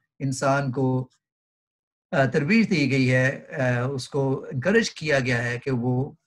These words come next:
कायनात पे गौर करे। दाऊद नबी लिखते हैं ज़बूर में कि, "जब मैं चांद और सितारों पे गौर करता हूँ, तो फिर बनी इंसान क्या है कि तू उसकी तरफ ध्यान दे?"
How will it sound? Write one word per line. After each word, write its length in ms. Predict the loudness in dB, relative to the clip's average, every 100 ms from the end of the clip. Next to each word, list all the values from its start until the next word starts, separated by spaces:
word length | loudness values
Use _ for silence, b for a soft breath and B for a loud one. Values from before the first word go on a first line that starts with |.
| -4
कायनात 400 | 0 2 0 0
पे 80 | -4
गौर 220 | -2 -2
करे। 320 | -2 -2 -2
दाऊद 360 | -2 -2 2 0
नबी 160 | 0
लिखते 260 | -4 -6 -4
हैं 120 | -2
ज़बूर 360 | -2 -4 -2 0
में 240 | 0 -2
कि, 120 | -4
"जब 220 | -2 -2 0
मैं 160 | -4
चांद 260 | 0 0 0
और 60 |
सितारों 340 | -4 -4 -2 -2
पे 80 | -4
गौर 200 | -6 -4
करता 280 | -6 -2
हूँ, 120 | -4 -4
तो 60 |
फिर 160 | -8 -8
बनी 240 | -4 -4
इंसान 640 | -6 -10 _ -8 -2 -2 -2
क्या 120 | -2
है 180 | -2 -4
कि 360 | -8 _ -10 -8
तू 100 | -8
उसकी 200 | -6 -6
तरफ 200 | -6 -8 -8
ध्यान 200 | -8 -6
दे?" 180 | -12